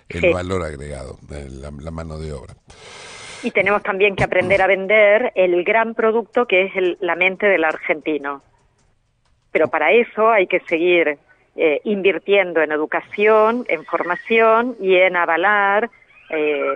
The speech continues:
Speaker 2: la, a la gente que está trabajando con su cabecita. Por eso te digo, cuando alguien va afuera y aplica eso, nada más,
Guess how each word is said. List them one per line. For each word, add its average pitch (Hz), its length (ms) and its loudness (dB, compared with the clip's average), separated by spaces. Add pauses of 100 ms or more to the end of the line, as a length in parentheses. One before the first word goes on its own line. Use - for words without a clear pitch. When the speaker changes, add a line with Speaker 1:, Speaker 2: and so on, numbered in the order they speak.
Speaker 2:
la, 139 840 -2
a - 220 -6
la 147 120 -2
gente 208 380 -2
que 202 100 -2
está 185 220 -4
trabajando 190 540 -2
con 185 160 -4
su 190 160 -2
cabecita. 156 840 -2
Por 185 100 -2
eso 202 180 0
te 185 160 -8
digo, 202 140 4
cuando 180 240 0
alguien 208 340 2
va 208 60 0
afuera 190 560 2 (460)
y 208 100 -2
aplica 226 480 2
eso, 277 340 0
nada 208 240 2
más, 233 300 0